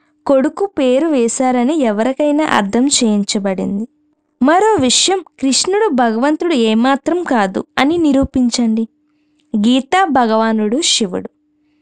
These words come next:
వారి నుండి స్వర్గ వారసత్వం లభిస్తుంది. ఈ విషయాలు ఇతరులకు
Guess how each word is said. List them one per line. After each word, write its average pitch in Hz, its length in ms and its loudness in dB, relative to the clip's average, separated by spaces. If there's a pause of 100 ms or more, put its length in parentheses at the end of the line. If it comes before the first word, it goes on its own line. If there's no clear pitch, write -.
(240)
వారి 370 420 2
నుండి 294 380 2
స్వర్గ 226 520 -2
వారసత్వం 277 840 -2
లభిస్తుంది. 226 760 0 (580)
ఈ 330 220 2
విషయాలు 247 640 0 (420)
ఇతరులకు 381 520 0